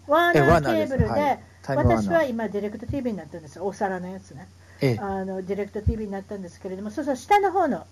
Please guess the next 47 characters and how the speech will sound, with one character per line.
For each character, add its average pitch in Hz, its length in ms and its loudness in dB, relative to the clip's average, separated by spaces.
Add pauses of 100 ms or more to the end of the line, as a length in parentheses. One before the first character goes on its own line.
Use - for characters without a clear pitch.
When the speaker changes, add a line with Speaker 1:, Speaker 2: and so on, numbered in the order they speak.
(120)
Speaker 1:
あ 196 60 -8
の、 190 80 -4
Speaker 2:
え 165 60 6
え、 117 340 2
行 127 100 -4
く 254 100 2
と 113 60 4
ね。 110 80 4
Speaker 1:
チ - 0 -
ャ - 0 -
ン - 40 6
ネ 123 60 6
ル 120 60 2
に 123 60 -2
行 - 60 -14
け 185 100 -6
ば、 190 280 0 (200)
Speaker 2:
え 120 260 6
え。 - 20 -
Speaker 1:
あ 185 200 -2
の、 190 80 -4
も 226 240 0
の 415 160 2
す 427 140 -4
ご 427 120 4
い 311 100 2
細 262 260 4
か 214 120 -4
い 175 40 -6
分 185 200 -6
野 170 80 -8
に 165 80 -16
分 185 140 -8
か 196 100 -6
れ 185 80 -2
て 185 100 -10
る 180 80 -6
で 147 120 -12
し - 100 -14
ょ？ 262 60 -4
音 196 160 -6
楽 147 240 -14
っ - 20 -16
て - 180 -20
見 160 140 -16
た 135 140 -16
ら。 120 100 -18